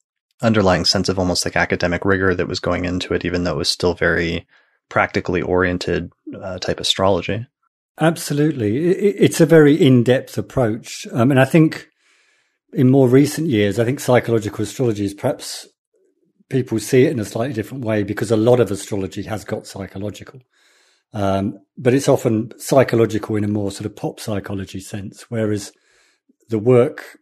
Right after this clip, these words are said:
Speaker 2: that we did at the C P A and that I'm trying to carry on through my school,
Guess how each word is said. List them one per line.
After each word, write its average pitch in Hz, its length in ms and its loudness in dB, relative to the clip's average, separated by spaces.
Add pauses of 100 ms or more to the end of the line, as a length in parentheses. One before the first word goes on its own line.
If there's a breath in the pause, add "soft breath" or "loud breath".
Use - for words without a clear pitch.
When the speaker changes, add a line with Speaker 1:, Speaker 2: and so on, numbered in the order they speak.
(200)
Speaker 2:
that 170 80 -4
we 135 120 -2
did 113 140 2
at 131 80 0
the 151 60 -8
C 107 240 -2
P 110 160 -4
A 107 140 2
and 101 180 -4
that 135 120 -8
I'm 107 220 -2
trying 107 180 -4
to 98 60 -4
carry 104 320 -4
on 101 360 -4
through 104 200 -8
my 117 240 -2
school, 98 420 -10